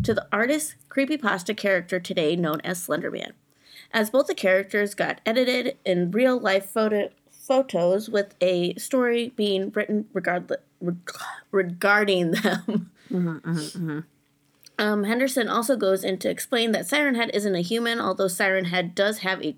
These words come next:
Speaker 1: voice and can simply, I'm sorry, can possibly speak a language.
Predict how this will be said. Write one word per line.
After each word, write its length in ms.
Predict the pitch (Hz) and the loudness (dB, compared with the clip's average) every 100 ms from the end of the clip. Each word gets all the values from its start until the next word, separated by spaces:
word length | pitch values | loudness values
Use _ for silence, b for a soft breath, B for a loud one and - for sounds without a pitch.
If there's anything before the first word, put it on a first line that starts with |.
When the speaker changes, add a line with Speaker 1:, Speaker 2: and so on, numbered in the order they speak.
| _ - | _ -4
Speaker 1:
voice 360 | 214 247 269 - | 0 2 0 -4
and 160 | 180 | -4
can 180 | 175 185 | -2 -4
simply, 560 | 175 226 220 214 196 - _ _ | -2 -2 -2 0 0 -2 _ _
I'm 120 | - - | -12 -8
sorry, 220 | - 175 | -8 -6
can 240 | 185 180 - _ | -6 -6 -10 _
possibly 460 | 254 254 247 214 180 | -2 -2 -2 -2 -2
speak 320 | - 247 208 | -2 -2 -2
a 40 | |
language. 540 | 185 214 202 - 202 | 0 0 0 -2 -4